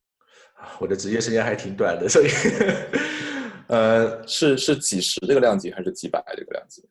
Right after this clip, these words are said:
Speaker 1: 几百个量级。
Speaker 2: 几百个量级。
Speaker 1: 对，几百次。
Speaker 2: 有，有没有可能会到上千？比如说像 iPhone 这种，
Speaker 1: 有可能。
Speaker 2: 生产一，一亿个。
Speaker 1: 有可能。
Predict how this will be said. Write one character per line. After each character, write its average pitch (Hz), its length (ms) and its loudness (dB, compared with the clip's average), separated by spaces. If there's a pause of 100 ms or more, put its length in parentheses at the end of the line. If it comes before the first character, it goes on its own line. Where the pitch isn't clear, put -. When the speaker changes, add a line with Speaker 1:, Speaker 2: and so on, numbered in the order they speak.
Speaker 1:
几 107 160 -8
百 87 160 0
个 82 80 -4
量 85 200 -6
级。 - 200 -18 (800)
Speaker 2:
几 - 240 -14
百 - 140 -10
个 - 60 -16
量 - 160 -20
级。 - 120 -20 (420)
Speaker 1:
对， 82 420 -8
几 104 160 -8
百 82 220 2
次。 90 320 -2
Speaker 2:
有， - 80 -8
有 87 80 -2
没 101 80 2
有 120 60 0
可 - 140 -6
能 85 220 -10 (460)
会 95 80 -2
到 87 220 -4
上 - 460 -12
千？ - 300 -12 (240)
比 - 80 -14
如 - 80 -12
说 - 120 -16
像 - 240 -14
iPhone 90 360 -6
这 - 80 -14
种， - 160 -18 (380)
Speaker 1:
有 98 180 2
可 90 220 0
能。 - 100 -2
Speaker 2:
生 - 0 -
产 - 240 -8
一， 87 320 -14
一 185 80 -6
亿 190 280 -2
个。 - 200 -8 (1200)
Speaker 1:
有 95 200 2
可 101 220 -2
能。 76 180 -4